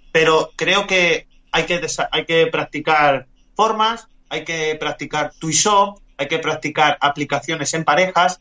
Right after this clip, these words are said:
y el combate, porque si no practicas estas cosas, al final no vas a desarrollarte para poder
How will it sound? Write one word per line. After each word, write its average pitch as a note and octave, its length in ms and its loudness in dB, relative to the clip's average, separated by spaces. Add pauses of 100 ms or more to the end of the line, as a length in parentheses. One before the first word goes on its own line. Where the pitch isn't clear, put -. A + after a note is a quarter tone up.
(140)
y F#3 180 0
el F3 140 2
combate, B2+ 560 -2 (400)
porque B2+ 300 -6
si B2 160 -6
no D#3 100 -4
practicas F#3 520 -2
estas F3 280 -6
cosas, G3 460 0 (360)
al A2 160 -4
final C3 360 0
no G#3+ 100 2
vas F3+ 200 0
a C#3 60 -2
desarrollarte B2 760 -4
para A#2+ 260 -2
poder C#3+ 440 -4